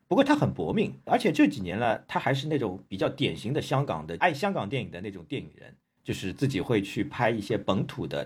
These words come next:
当导演拍一些本土的那种恐怖片。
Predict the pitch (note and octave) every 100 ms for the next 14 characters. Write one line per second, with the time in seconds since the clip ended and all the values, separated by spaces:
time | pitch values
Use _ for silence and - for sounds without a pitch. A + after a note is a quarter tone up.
0 | - C#3 C3+ F#2 A2+ - B2+ B2 D#3 C#3
1 | G2 B2 - G2 D#2 E2+ E2 C#2+ C#2 -
2 | - - G#2 B2+ - F#2+ D#2+